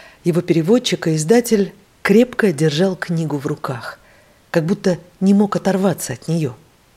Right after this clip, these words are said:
Столько нюансов в этих произведениях,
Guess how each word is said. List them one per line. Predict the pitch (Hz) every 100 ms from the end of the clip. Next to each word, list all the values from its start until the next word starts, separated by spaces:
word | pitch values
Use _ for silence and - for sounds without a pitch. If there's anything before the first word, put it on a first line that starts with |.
| _ _ -
Столько | - 180 -
нюансов | 160 156 156 185 165 - 127 - - - -
в |
этих | 139 139
произведениях, | - 143 139 156 156 139 120 131